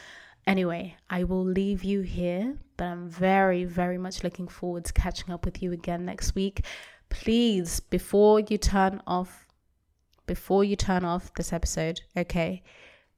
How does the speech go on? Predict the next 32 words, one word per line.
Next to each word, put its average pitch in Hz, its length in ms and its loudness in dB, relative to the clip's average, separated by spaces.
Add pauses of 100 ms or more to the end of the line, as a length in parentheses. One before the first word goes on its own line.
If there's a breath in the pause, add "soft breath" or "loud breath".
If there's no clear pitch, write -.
(220)
make 190 240 2
sure 208 160 4
you're 196 140 6
following 185 680 2 (240)
on 180 160 -2
whatever 190 300 0
platform 185 540 -2
you're 170 120 -4
listening 170 320 -6
to. 170 300 -4
Make 180 200 -6
sure - 160 -6
you 175 160 -4 (120)
give 180 360 -2
me 175 280 -6
a - 60 -8
five-star 175 600 -8
review. 175 500 -6
It's - 200 -6
a - 20 -4
small 214 340 0
little 214 220 2
action 196 560 -4 (460 loud breath)
that 180 160 -4
makes 180 440 -4
a 180 60 -4
world 196 580 4
of 180 160 -4
a 180 60 -4
difference 185 580 -2
for - 140 -4
me. 180 320 0